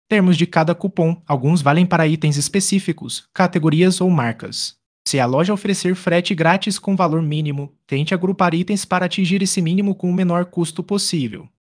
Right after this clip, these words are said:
Em lojas grandes, use cupons de desconto no valor da compra ou cupons que dão frete grátis em combinações específicas de produtos. O segredo é manter o foco.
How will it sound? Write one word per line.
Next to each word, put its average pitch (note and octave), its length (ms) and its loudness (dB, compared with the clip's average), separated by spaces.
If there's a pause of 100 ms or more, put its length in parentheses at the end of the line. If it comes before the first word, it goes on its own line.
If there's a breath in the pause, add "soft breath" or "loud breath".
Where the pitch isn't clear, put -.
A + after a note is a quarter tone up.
(180)
Em A#2+ 140 -4
lojas E3+ 340 0
grandes, C3+ 640 -4
use G#3+ 240 -2
cupons F#3+ 400 -2
de F3+ 100 0
desconto G3 500 -2
no F3+ 100 0
valor D#3+ 300 2
da F3+ 140 0
compra G3 460 -4
ou G#3+ 160 -4
cupons F#3+ 400 -4
que - 100 -4
dão F3+ 200 2
frete F#3 340 0
grátis F3+ 400 0
em F#3 60 0
combinações F#3 720 0
específicas G3 760 -2
de G3 100 -2
produtos. D#3 800 -4 (260)
O - 20 -6
segredo D#3 400 0
é G3+ 40 2
manter F3+ 260 0
o F#3 60 -4
foco. - 480 -6